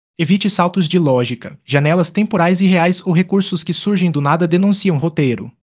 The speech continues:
Procure por sequência de verificação, preparação,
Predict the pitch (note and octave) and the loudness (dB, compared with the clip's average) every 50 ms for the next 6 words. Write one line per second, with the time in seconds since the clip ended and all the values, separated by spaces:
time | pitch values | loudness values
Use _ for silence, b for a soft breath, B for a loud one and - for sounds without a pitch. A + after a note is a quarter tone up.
0 | _ _ _ _ A3 A#3+ A#3+ A#3+ A3+ G3+ G#3+ G#3+ G#3 G3 F#3+ - F#3+ F#3 - D#3 | _ _ _ _ -4 -4 -2 0 0 0 0 0 -2 -2 -2 -2 -4 -4 -2 -2
1 | D#3+ D#3+ D#3 F3+ E3 F3+ D#3+ F#3 F#3 F#3+ - F#3+ F#3+ - F#3 F3+ - - D#3+ B2 | -2 -2 -2 -2 -2 0 0 0 0 0 -4 -6 -2 -2 -2 -2 0 -2 -2 -4
2 | A#2+ B2+ - - _ - F#3 G3 - G#3 F#3+ F3+ F3+ - F#3+ F3+ F#3 F#3+ - | -4 -8 -14 -20 _ -6 -6 -2 0 0 0 0 0 0 0 0 -2 -2 -4